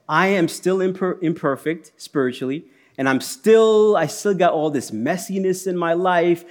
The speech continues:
these comparisons, these insecurities, these inadequacies." And you can look at your mess and you can say, "You know what? I am not going to let Jesus into this mess because I am so ashamed of my sins.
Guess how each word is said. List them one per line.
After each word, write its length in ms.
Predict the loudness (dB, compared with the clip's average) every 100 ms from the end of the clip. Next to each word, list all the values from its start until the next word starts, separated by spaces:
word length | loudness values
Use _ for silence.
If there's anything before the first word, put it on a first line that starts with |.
| -20 -12
these 160 | -8 -6
comparisons, 1000 | -4 -4 0 0 0 -2 0 2 2 -2 -12 -4
these 200 | -4 0
insecurities, 1000 | 0 0 -6 2 4 4 4 2 0 -2
these 240 | -4 -6 -10 -6
inadequacies." 1080 | 0 4 4 4 4 2 2 -2 0 0 2
And 120 | 2
you 120 | 0
can 260 | 0 -2 -4 -10
look 340 | -2 4 4 4
at 240 | 0 2
your 100 | 4
mess 880 | 4 6 4 4 0 -6 -10 -12 -16 _ _ _
and 120 | 0 0
you 80 |
can 160 | 2 -2
say, 260 | 2 4 6
"You 160 | 6
know 180 | 6 6
what? 380 | 6 6 4 0 -18 -20 _ _ 0
I 200 | 2 4
am 340 | 4 6 6
not 580 | 6 6 4 2 -4 -2
going 460 | 0 2 2 2
to 480 | -2 -4 -2 0 0
let 360 | 2 2 2 -4
Jesus 520 | -4 -2 0 -2 -4
into 360 | -4 -6 -4 -4
this 300 | -4 -6 -8
mess 460 | -10 -10 -14 -16 _ _ _ -10
because 640 | -8 -8 2 4 4 2
I 180 | -2 -2
am 200 | -2 -4
so 340 | -6 -2 0
ashamed 540 | 0 -2 -2 -2 -2 -4
of 140 | -4
my 160 | -4 -6
sins. 580 | -6 -8 -6 -10 -14